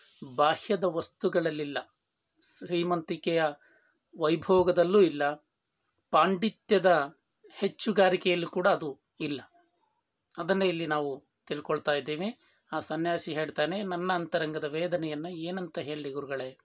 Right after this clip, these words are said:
ಇಷ್ಟೆಲ್ಲ ಶಾಸ್ತ್ರ ಅಧ್ಯಯನ ಮಾಡಿದ್ರೂ ಕೂಡ ನನಗೆ ಶಾಂತಿ, ಸಮಾಧಾನ ಕೊಟ್ಟಿಲ್ಲ. ತಾವು ಪರಮಾನುಭಾವಿಗಳು, ತಮ್ಮಿಂದ ಶಾಂತಿ ಪಥವನ್ನ ತಿಳ್ಕೊಳ್ಳೋದಕ್ಕೆ ನಾನಿಲ್ಲಿ ಬಂದಿದ್ದೇನೆ" ಅಂದಾಗ,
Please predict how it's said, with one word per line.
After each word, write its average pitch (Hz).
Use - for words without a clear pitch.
ಇಷ್ಟೆಲ್ಲ 214
ಶಾಸ್ತ್ರ 185
ಅಧ್ಯಯನ 160
ಮಾಡಿದ್ರೂ 151
ಕೂಡ 180
ನನಗೆ 147
ಶಾಂತಿ, 151
ಸಮಾಧಾನ 143
ಕೊಟ್ಟಿಲ್ಲ. 143
ತಾವು 185
ಪರಮಾನುಭಾವಿಗಳು, 156
ತಮ್ಮಿಂದ 196
ಶಾಂತಿ 175
ಪಥವನ್ನ 156
ತಿಳ್ಕೊಳ್ಳೋದಕ್ಕೆ 190
ನಾನಿಲ್ಲಿ 143
ಬಂದಿದ್ದೇನೆ" 131
ಅಂದಾಗ, 151